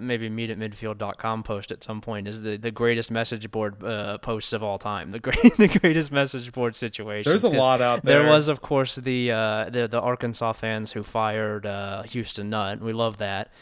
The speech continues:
Speaker 1: We love fan-,
Speaker 2: Well, you
Speaker 1: that
Speaker 2: have,
Speaker 1: is
Speaker 2: of course, the Alabama fan who thought that Tua didn't speak English 'cause he's from
Speaker 1: Yeah,
Speaker 2: Hawaii.
Speaker 1: yeah, that one, <laughs> that one is very good. Um,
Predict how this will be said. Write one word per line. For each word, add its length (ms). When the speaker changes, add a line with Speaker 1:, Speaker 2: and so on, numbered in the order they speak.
Speaker 1:
We 100
love 240
fan-, 260
Speaker 2:
Well, 100
you 60
Speaker 1:
that 100
Speaker 2:
have, 100
Speaker 1:
is 60
Speaker 2:
of 100
course, 240
the 120
Alabama 440
fan 300
who 100
thought 380
that 180
Tua 300
didn't 220
speak 180
English 320
'cause 80
he's 120
from 140
Speaker 1:
Yeah, 280
Speaker 2:
Hawaii. 260
Speaker 1:
yeah, 180
that 220
one, 100
<laughs> 120
that 160
one 180
is 280
very 340
good. 380
Um, 520